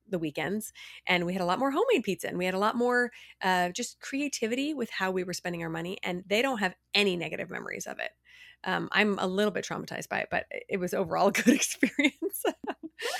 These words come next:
And I also wanna address attitude and mindset. There is so much more to life than just feeling tight around money. We do, we deserve to be joyful and to enjoy our families and life in general.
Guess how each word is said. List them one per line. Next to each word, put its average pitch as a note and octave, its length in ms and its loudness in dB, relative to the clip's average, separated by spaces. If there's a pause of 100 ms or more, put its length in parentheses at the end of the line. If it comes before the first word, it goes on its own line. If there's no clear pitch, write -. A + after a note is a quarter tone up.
(1300)
And E4 160 8
I A#4 160 10
also G#4+ 280 6
wanna D#4 200 4
address A#3 380 4
attitude G3 420 6
and F#3 140 2
mindset. F3+ 460 2
There G4 180 4
is A#4 100 0
so D4+ 360 -4
much D#4+ 240 -4
more B3 200 -2
to A3 120 -6
life F#3+ 260 -2
than F#3 140 -2
just F3+ 240 -6
feeling F#3+ 340 -4
tight - 300 -6
around D3+ 280 -8
money. D3 320 -10
We C#4+ 200 -4
do, G#4 240 4
we E4 180 0
deserve C#4+ 500 0
to C4 80 -6
be G#3 280 -2
joyful F#3 520 0
and F3 140 -2
to - 80 -6
enjoy F3+ 280 0
our G3+ 120 2
families D#3+ 400 -2
and E3+ 160 -4
life D#3 220 -4
in D#3+ 80 -8
general. D3+ 320 -6